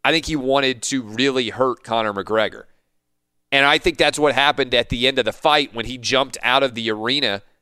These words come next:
out of the octagon, and went into the crowd. I think he was so mad, and so were his corner people, that they legitimately wanted to do harm to Conor McGregor.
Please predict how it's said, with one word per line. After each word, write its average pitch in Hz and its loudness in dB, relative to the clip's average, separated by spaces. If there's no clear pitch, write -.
out 131 2
of 127 2
the 110 0
octagon, 107 -2
and 113 -4
went 139 0
into 131 -4
the 117 -4
crowd. 131 0
I 139 4
think 165 0
he 160 -4
was 151 0
so 170 2
mad, 143 0
and 131 -4
so 151 2
were 147 2
his 135 -2
corner 156 -4
people, 104 -4
that 131 -2
they 143 2
legitimately 135 0
wanted 123 0
to 117 -4
do 113 -8
harm 110 0
to 120 -4
Conor 113 0
McGregor. 92 -4